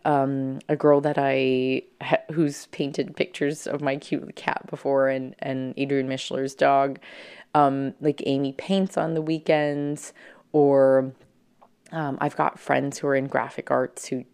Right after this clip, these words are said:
who check out museums or, like, local openings with architecture. Um, and I have,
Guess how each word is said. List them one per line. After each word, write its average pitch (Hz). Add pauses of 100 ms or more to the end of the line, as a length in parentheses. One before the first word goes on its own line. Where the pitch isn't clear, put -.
(100)
who 147
check -
out -
museums 139
or, 135
like, 127
local 143
openings 131
with -
architecture. 131 (640)
Um, 143
and 147
I 147
have, 147